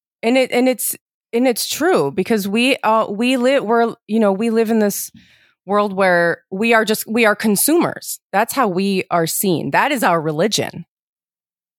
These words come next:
You know, while people are thinking about,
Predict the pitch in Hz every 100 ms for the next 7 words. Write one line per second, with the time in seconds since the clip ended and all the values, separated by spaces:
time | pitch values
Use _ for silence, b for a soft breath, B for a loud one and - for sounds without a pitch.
0 | - 202 180 180 180 175 247 247 226 190
1 | 170 165 156 - _ _ _ _ - 208
2 | 202 190 170 151 143 131 -